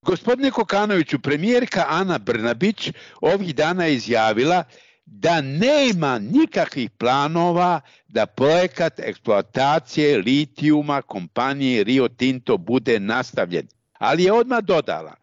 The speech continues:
da treba široka javna rasprava sa, kako kaže,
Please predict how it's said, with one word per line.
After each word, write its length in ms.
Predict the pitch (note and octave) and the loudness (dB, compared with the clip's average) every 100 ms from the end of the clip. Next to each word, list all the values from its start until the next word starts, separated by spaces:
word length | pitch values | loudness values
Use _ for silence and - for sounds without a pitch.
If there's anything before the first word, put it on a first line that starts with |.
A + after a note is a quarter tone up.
| _ _ _ | _ _ _
da 120 | A#2+ | -4
treba 580 | A#2+ C#3+ E3 G3+ G3 F3+ | -2 -4 -2 -2 0 -2
široka 680 | C#3 - F3+ G#3+ G#3 - D3 | -2 -2 2 2 2 -2 -4
javna 680 | A2+ A#2 C#3+ C#3+ A#2+ G#2 F2 | -2 -2 0 0 -2 -4 -4
rasprava 680 | F#2 G2 A#2 - D3 D#3 B2 | -2 -2 -2 -4 -2 0 -2
sa, 260 | - C#3+ | -2 -2
kako 340 | C#3 A#2+ - G2+ | -2 -4 -4 -4
kaže, 520 | - F2 F2+ A2 | -2 -2 -2 -2